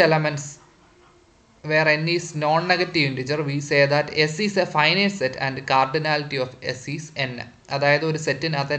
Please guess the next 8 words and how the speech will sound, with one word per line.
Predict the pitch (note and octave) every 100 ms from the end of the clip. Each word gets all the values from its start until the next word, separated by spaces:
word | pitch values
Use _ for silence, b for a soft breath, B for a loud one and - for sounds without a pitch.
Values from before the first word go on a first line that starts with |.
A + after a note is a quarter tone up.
| C3+
number | B2+ D3
of | C#3+ B2+
elements-ിനെയാണ് | B2+ C3+ D#3 C#3+ C3 C#3+ C#3
കാർഡിനാലിറ്റി | B2+ B2+ C3+ C3+ B2+ C3+
എന്ന് | C3+
പറയുന്നത്. | B2 B2 D#3 D#3
നൊട്ടേഷൻ | - C#3 C#3+ C3+
ഇങ്ങനെയാണ്, | B2 A#2 -